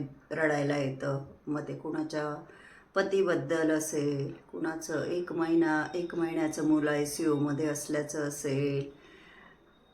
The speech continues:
कुणाचं बहिणीचं असेल, कुणाच्या भावाचं असेल आणि खूप मैत्रिणींनी त्यांचे भाऊ गमावले. खूप दुःख होतं आणि कुठेतरी एखादा असाही कमेंट असतो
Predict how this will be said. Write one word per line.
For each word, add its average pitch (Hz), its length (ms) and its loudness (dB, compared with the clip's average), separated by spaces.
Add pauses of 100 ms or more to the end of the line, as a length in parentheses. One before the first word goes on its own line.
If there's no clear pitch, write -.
(760)
कुणाचं 202 400 -2
बहिणीचं 196 600 4
असेल, 156 580 4
कुणाच्या 160 420 -2
भावाचं 160 640 0
असेल 156 680 2
आणि 165 180 -8 (120)
खूप 226 720 2
मैत्रिणींनी 180 680 4
त्यांचे 170 300 -4
भाऊ 151 340 -2
गमावले. 143 760 0 (1500)
खूप 220 220 0
दुःख 226 320 -2
होतं 196 320 0 (400)
आणि 185 180 0
कुठेतरी 202 500 2
एखादा 175 320 0
असाही 180 300 0
कमेंट 165 460 2
असतो 156 280 -4